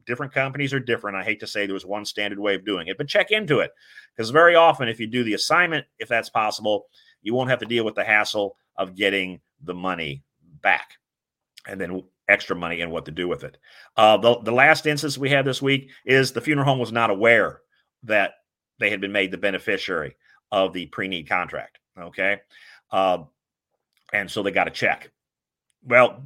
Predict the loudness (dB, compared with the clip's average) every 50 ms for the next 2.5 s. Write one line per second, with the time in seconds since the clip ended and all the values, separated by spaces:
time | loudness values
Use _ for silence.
0 | 0 4 4 4 4 4 2 2 2 2 4 4 6 6 6 4 2 0 -6 -6
1 | -14 _ _ -14 -2 2 2 4 4 2 -2 -2 2 2 2 2 2 0 -2 0
2 | 4 4 6 6 4 4 2 -2 -6 -8